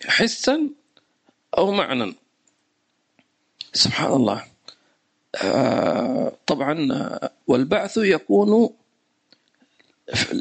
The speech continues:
ليس من المكان الذي دفنت فيه، بل تبعث مع من تحب. تمام؟ تبعث مع، نحن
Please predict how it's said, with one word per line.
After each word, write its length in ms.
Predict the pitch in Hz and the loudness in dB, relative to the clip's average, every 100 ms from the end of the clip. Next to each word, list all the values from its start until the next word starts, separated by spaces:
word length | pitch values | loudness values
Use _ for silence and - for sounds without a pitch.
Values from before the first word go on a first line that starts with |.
| - | -2
ليس 480 | - - 196 226 - | 0 2 2 2 2
من 340 | 202 202 196 196 | 2 2 2 2
المكان 800 | 185 170 - 165 - 185 208 - | 2 -2 0 -2 0 2 2 0
الذي 420 | 175 185 180 185 | 0 0 4 2
دفنت 440 | 175 170 196 139 151 | 4 2 2 0 -2
فيه، 420 | 131 - - - _ _ _ _ _ _ _ _ _ _ _ _ _ _ - - - - _ - _ _ - | -2 -4 -4 -14 _ _ _ _ _ _ _ _ _ _ _ _ _ _ -20 -10 -10 -10 _ -20 _ _ 0
بل 140 | 135 | 0
تبعث 420 | - - - 190 | 0 -2 -2 -4
مع 200 | - 135 | -2 -2
من 220 | - - - | -2 -6 -6
تحب. 260 | - - - - - _ _ _ _ _ _ _ _ _ _ - _ _ _ _ _ _ _ _ - | -6 -6 -6 -10 -10 _ _ _ _ _ _ _ _ _ _ -20 _ _ _ _ _ _ _ _ -14
تمام؟ 340 | - 143 123 - _ _ _ _ _ _ _ - | -2 0 0 -4 _ _ _ _ _ _ _ -2
تبعث 400 | - - 151 - | 0 0 -2 -2
مع، 200 | - - - | -4 -4 -6
نحن 180 | 120 | -8